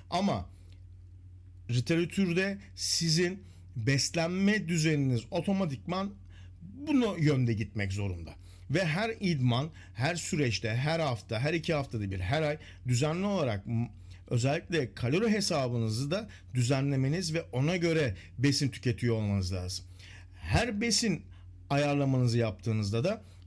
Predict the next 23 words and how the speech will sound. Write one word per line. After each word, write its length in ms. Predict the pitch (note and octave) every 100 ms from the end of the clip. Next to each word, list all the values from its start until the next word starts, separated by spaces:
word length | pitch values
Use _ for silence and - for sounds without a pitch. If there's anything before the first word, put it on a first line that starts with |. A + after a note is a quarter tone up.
| A#2+
düzenli 460 | C3 A#2 C#3+ D#3+ F#3+
olarak 540 | F#3 C#3+ B2+ D#3+ G3+ - -
idman 480 | C#3+ B2+ D3 F3+ F3
rutininizin 520 | D#3+ D#3 C#3+ B2 A#2+
şiddetini 680 | A2+ C#3+ A#2+ B2+ B2+ D#3 E3+
de 60 | F3
ona 340 | C3+ C3+ D3
göre 180 | C#3 C3
ayarlamak 600 | A#2 A#2+ A2 G#2+ G#2+ G#2
zorundasınız. 680 | A2 G#2 G2+ G2 F#2+ F#2 F2+ _ -
Bunu 200 | B2 B2
da 60 |
sakın 260 | A#2 A#2 E3+
unutmayın. 440 | D3 C3+ A#2+ G2+
Esasında 420 | F2+ - A2+ A2+ A#2+
buradaki 260 | A2+ A#2+ G2+
en 220 | B2+ A#2
büyük 180 | G#2 -
triklerden 560 | G#2+ G#2+ G2+ F#2+ G2+
bir 100 | B2
tanesi 380 | G#2 F2 F2+ C#3
de 160 | D#3+ B2
bu. 160 | G#2+